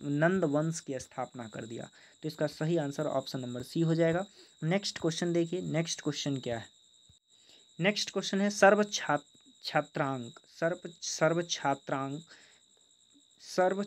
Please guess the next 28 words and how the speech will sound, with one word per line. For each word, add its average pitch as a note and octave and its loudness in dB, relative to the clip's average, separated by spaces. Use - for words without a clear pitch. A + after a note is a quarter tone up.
छात्र - -2
को, C3+ -6
यहाँ D3+ -8
जो D#3 -4
है E3 -6
आपका - -6
हो C#3 -4
जाएगा, C#3 0
ए, C3 -6
ये D3+ 4
सर्व, F3 2
ए, C3 -6
राजपूतों E3+ 2
का F#3 2
जो D3+ 0
है F3 -4
ये D3+ 2
पूर्ण F3 -4
रूप D3+ -2
से E3+ -6
सफाया C#3 -2
कर A2+ -10
दिया A#2 -8
था। C3 -8
क्या C#3 -2
कर C#3 -2
दिया C#3 2
था? D#3+ -8